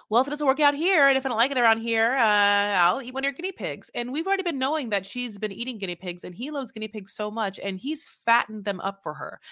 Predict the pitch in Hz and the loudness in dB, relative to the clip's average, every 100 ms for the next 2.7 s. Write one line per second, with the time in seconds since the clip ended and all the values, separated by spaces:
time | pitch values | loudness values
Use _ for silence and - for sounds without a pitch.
0 | - - 220 220 240 311 - 240 269 277 | -20 -2 0 2 2 -2 -4 -6 -4 -2
1 | 285 226 208 180 196 190 170 160 - 165 | 0 0 -2 0 2 2 0 -4 -12 -8
2 | 214 190 190 175 175 160 - | -6 -6 -4 -4 -4 -8 -10